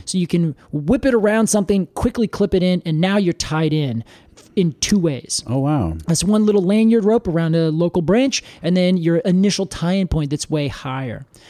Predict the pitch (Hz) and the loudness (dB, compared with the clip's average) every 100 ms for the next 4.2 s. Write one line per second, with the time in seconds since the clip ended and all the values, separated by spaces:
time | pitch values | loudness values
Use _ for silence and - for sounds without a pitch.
0 | - - - 190 175 - 175 185 277 262 | -20 -8 0 2 0 -2 -2 0 2 0
1 | 196 202 - 180 - 233 175 165 131 196 | 0 0 0 -2 0 0 -2 -2 -2 0
2 | 220 202 185 143 196 165 170 147 156 147 | 0 0 0 0 2 2 0 -2 -2 -2
3 | 156 160 160 - 175 156 147 - 156 175 | -2 -2 -4 -4 -4 -2 -4 -4 -2 0
4 | 220 | 0